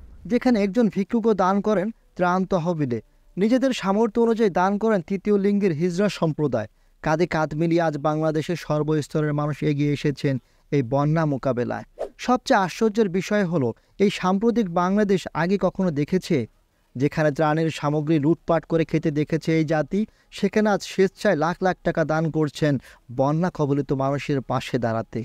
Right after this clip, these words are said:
এগিয়ে এসেছেন হিন্দু, মুসলিম, বৌদ্ধ, খ্রিস্টান সম্প্রদায়ের সব মানুষেরা। দেশপ্রেম এমন এক মরণ নেশা, যার জন্য জীবনও দিতে পারে যে কেউ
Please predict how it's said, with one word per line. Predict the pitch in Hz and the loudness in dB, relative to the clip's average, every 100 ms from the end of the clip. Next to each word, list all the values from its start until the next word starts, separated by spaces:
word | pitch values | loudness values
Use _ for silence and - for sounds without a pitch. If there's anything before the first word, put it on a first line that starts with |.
| - _ _ _ | -10 _ _ _
এগিয়ে | 233 240 254 233 | 0 4 4 4
এসেছেন | 240 226 | 2 2
হিন্দু, | 160 165 196 196 208 | 0 2 2 2 2
মুসলিম, | 180 180 196 185 | 0 0 0 2
বৌদ্ধ, | 147 165 156 175 | 2 0 2 0
খ্রিস্টান | - 165 - 165 | 2 0 0 -2
সম্প্রদায়ের | - 170 175 190 175 151 - | -2 -2 0 0 0 -2 -2
সব | 165 185 175 | 0 2 2
মানুষেরা। | 131 139 - 139 123 113 _ _ _ - | 2 0 -2 -2 -2 -6 _ _ _ -2
দেশপ্রেম | 160 226 - 262 220 | 2 2 2 0 2
এমন | 196 196 220 | 2 0 0
এক | 233 180 | 0 0
মরণ | 175 196 196 | 0 0 0
নেশা, | 170 156 135 107 _ _ - | -2 -4 -6 -6 _ _ -4
যার | 170 185 185 | 2 2 4
জন্য | 214 190 - | 2 2 -2
জীবনও | 160 185 208 | -2 0 0
দিতে | 170 170 165 | 0 -2 -2
পারে | 160 147 | 0 0
যে | 113 151 | 0 -2
কেউ | 131 147 | 0 0